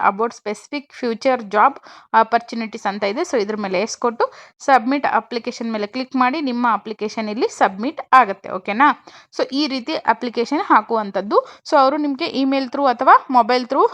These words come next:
ಕಾಂಟ್ಯಾಕ್ಟ್ ಮಾಡ್ತಾರೆ. So, within fifteen days ಅಥವಾ ಒನ್ ವೀಕ್ ಅಥವಾ ಒನ್ ಮಂತು ಆಗ್ಬೋದು. So, ಯಾಕಂದ್ರೆ ಕಾಂಪಿಟೇಷನ್ ಜಾಸ್ತಿ ಇರೋದ್ರಿಂದ ಯಾರು,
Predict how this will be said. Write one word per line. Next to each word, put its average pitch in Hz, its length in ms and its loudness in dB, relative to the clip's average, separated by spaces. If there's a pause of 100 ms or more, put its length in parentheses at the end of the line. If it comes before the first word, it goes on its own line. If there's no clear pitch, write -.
(120)
ಕಾಂಟ್ಯಾಕ್ಟ್ 240 440 2
ಮಾಡ್ತಾರೆ. 214 440 0 (280)
So, - 200 -4
within 269 340 -6
fifteen 277 360 -4
days 269 220 0
ಅಥವಾ 330 240 2 (140)
ಒನ್ 254 240 4
ವೀಕ್ 262 260 -8 (100)
ಅಥವಾ 247 300 4 (320)
ಒನ್ 240 220 0
ಮಂತು 240 320 0
ಆಗ್ಬೋದು. 214 480 2
So, 285 160 -6
ಯಾಕಂದ್ರೆ 262 440 0 (340)
ಕಾಂಪಿಟೇಷನ್ 294 760 4
ಜಾಸ್ತಿ 226 360 2
ಇರೋದ್ರಿಂದ 214 500 -2 (420)
ಯಾರು, 254 300 6